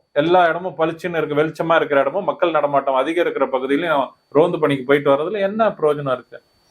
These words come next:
அப்போ இதெல்லாம் வந்து ஒரு பத்திரிகையாளரா அவர் பேசல. திமுகவுக்கு ஒரு, ஒரு கூட்டணி கட்சி தலைவர் போலதான் நான் இந்த நக்கீரன் பேசுறேன். அப்புறம் உன் மீசை பேசினா, நீ மீசையை மழிச்சிட்டு கூட நீ உக்காந்துரு. நீ மீசையை பேசினா என்ன, பேசலனா என்ன? உன் மீசை கேள்வி கேட்டுக்கொண்டே இருக்குன்னா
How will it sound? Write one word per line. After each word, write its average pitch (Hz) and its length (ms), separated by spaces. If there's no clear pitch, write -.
அப்போ 165 220
இதெல்லாம் 220 380
வந்து 214 220
ஒரு 202 140
பத்திரிகையாளரா 190 640
அவர் 170 180
பேசல. 156 340
திமுகவுக்கு 208 760
ஒரு, 165 200
ஒரு 151 200
கூட்டணி 226 380
கட்சி - 280
தலைவர் 196 420
போலதான் 175 380
நான் 156 160
இந்த 127 160
நக்கீரன் 147 420
பேசுறேன். 107 380
அப்புறம் 190 280
உன் 185 140
மீசை 226 260
பேசினா, 190 360
நீ 185 200
மீசையை 226 320
மழிச்சிட்டு 214 340
கூட 208 120
நீ 196 100
உக்காந்துரு. 147 500
நீ 160 100
மீசையை 208 340
பேசினா 202 320
என்ன, 175 180
பேசலனா 175 440
என்ன? 151 140
உன் 160 180
மீசை 202 240
கேள்வி 185 320
கேட்டுக்கொண்டே 185 520
இருக்குன்னா 175 320